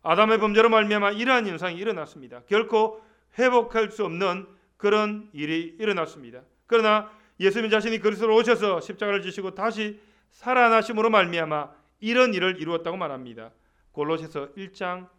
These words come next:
십삼 절에 말합니다. "그가 우리를 흑암의 권세에서 건져내사 그의 사랑의 아들의 나라로 옮기셨으니"라고 말합니다. 그래서 그래서 정말로 메시아적인 사역을, 그리스도의 사역을 감당하심으로 말미암아 야훼 하나님은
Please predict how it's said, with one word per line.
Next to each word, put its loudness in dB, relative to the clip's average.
십삼 -20
절에 -12
말합니다. -20
"그가 -4
우리를 -4
흑암의 -2
권세에서 -6
건져내사 -8
그의 -4
사랑의 -6
아들의 -8
나라로 -6
옮기셨으니"라고 -18
말합니다. -20
그래서 -2
그래서 -4
정말로 2
메시아적인 2
사역을, -4
그리스도의 -2
사역을 -4
감당하심으로 0
말미암아 0
야훼 6
하나님은 2